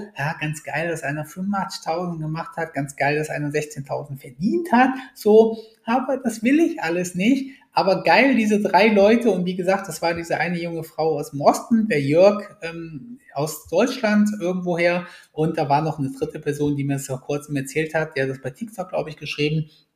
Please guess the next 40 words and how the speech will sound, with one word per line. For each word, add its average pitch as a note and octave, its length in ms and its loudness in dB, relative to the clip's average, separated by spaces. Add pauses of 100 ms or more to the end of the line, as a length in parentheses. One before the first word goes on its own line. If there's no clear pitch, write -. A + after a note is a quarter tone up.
(280)
Haben D#3 140 0
einfach E3+ 180 0
ge-, E3 240 -4
und E3 160 -4
die F3 100 0
haben G#3 140 4
mir G3+ 100 4
wirklich A3 300 0
so G#3 100 0
gesagt, F#3 280 -2
„Pascal, G#3 500 0 (460)
ich, - 320 -2
ich E3+ 180 -2
hätte F#3 120 4
das G3 180 2
nicht - 180 -2
gedacht.“ F#3+ 440 -2
Ich - 220 -8
hab - 120 -8
das D#3+ 180 -4
auch, C#3+ 340 -4
also C3 380 -2
ich - 140 -12
hab - 100 -16
das B2 140 -6
auch B2+ 200 -2
noch C3+ 120 0
nicht A#2+ 140 -8
geglaubt, D3 420 -4
als B2 100 -10
du's - 140 -12
mir B2 120 -6
gesagt G3 440 -4
hast. B3+ 260 0
Und D#3 100 0
dann D3+ 300 0 (380)
wochenlang G#3 1040 4
hat D#3+ 160 -2
die F3+ 160 -4
gebraucht, F#3 640 0